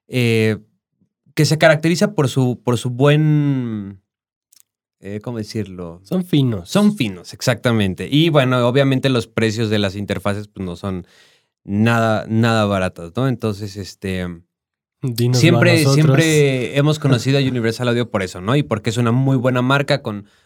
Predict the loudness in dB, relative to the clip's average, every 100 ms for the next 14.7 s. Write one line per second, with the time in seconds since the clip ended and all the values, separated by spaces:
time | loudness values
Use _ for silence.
0 | _ 2 4 4 2 -4 -6 -8 -8 -4
1 | 0 0 0 -2 -2 -4 -2 -2 0 0
2 | 0 0 -2 -4 -6 -8 -10 -6 -4 -2
3 | 0 -2 0 -4 -4 -10 -14 -12 -4 -2
4 | -2 -2 -6 -6 -10 -12 -10 -8 -10 -8
5 | -2 -2 -2 _ -20 -20 _ _ _ _
6 | 8 10 8 4 -2 -12 _ _ 0 2
7 | 4 4 4 2 4 2 2 0 0 0
8 | 2 2 0 -6 _ -2 0 2 2 2
9 | 0 -2 -4 -8 -2 0 0 0 0 0
10 | -2 -4 -2 -2 0 2 2 2 -2 -2
11 | -6 _ _ _ _ -2 -2 2 4 4
12 | 2 -2 -4 -6 _ _ _ _ -20 _
13 | -2 2 2 2 2 2 4 4 4 0
14 | -2 -2 0 2 2 0 -6